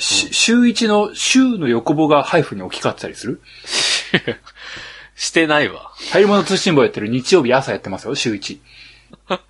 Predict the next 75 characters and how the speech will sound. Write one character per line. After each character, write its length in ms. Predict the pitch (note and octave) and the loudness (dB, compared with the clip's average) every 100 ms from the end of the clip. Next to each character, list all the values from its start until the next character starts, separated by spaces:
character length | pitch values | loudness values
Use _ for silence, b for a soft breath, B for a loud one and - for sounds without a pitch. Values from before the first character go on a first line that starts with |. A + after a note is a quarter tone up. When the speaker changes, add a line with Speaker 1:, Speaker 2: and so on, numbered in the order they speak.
| A3 G#3+ | -8 0
Speaker 1:
中 180 | - F#3 | 2 4
丸 140 | F3 | 4
く 60 | F3 | 4
ん 40 | |
出 60 | E3+ | 2
て 80 | |
ま 80 | A#2 | 0
す 60 | - | -6
か 60 | |
ら 60 | F#2 | -8
ね。 100 | C#3 - _ A#2+ | -10 -12 _ -2
Speaker 2:
だ 160 | A#2 | 0
か 100 | G2 | 0
ら、 80 | F#2 | 0
な 140 | A#2 | -2
ん 20 | D3+ | 0
か、 120 | D#3 | -2
そ 180 | - D#3 | 0 0
の 100 | C#3 | 0
週 240 | - A#3 | 0 -2
一 140 | A3+ | -2
の 120 | A3 G3+ | -2 -2
週 200 | A3 B3 | -2 -2
の 320 | A#3 E3+ G#2+ | -4 -2 -2
部 120 | A#2 | -4
分 100 | B2+ | -4
じ 80 | - | -2
ゃ 40 | |
な 80 | A#2+ | 0
い 60 | C3+ | 0
ん 20 | |
だ。 60 | - | -2
Speaker 1:
週 200 | - C4 C4+ B3 E3 | 4 6 8 8 6
の 100 | C3+ | 4
ハ 180 | F3 D3+ | 2 0
イ 40 | |
フ 80 | C3 | 0
ン 40 | |
が 120 | A2 | -2
こ 160 | G#2+ A2 | 0 0
う、 40 | - | 0
カ 120 | - | -4
ト 120 | G#3+ | 0
ゥ 60 | G3 | 0
ー 20 | |
ン 20 | |
の 100 | B2+ | 0
ト 140 | - A#3+ | 0 4
ゥ 20 | |
ー 20 | |
ン。 40 | A#3 | 4
Speaker 2:
わ 80 | D#4+ | 4
か 60 | |
ん 80 | A3 | 2
ね 100 | D3 | 2
え 40 | G#2+ | 2
わ、 160 | G2 - | 0 2
誰 240 | A#2+ A2+ | 0 0
も。 200 | G#2 G#2 - - - C#3 - B B B - | 0 -4 -2 -8 -6 -8 -8 B B B -4
<laughs> 880 | D#3+ - _ - B3+ A#3+ A#3 - - | -4 -4 _ -8 -6 -6 -10 -12 0
い 60 | E3 | 2
や、 80 | |
で 80 | D3 | 2
も 100 | C3 | 2
な 140 | B2+ B2+ | 0 0
ん 40 | |
か、 220 | G#2+ F#2+ F#2+ | -2 -4 -2
そ 340 | B2+ G2 - | 0 0 -4
う、 40 | - | -6
カ 160 | G#2 | -6
ト 220 | G#2 A2+ F#2+ | -4 -4 -2
ゥ 0 | |
ー 20 | |
ン 80 | A2+ | 2
ね。 300 | G#3+ D4 | 4 2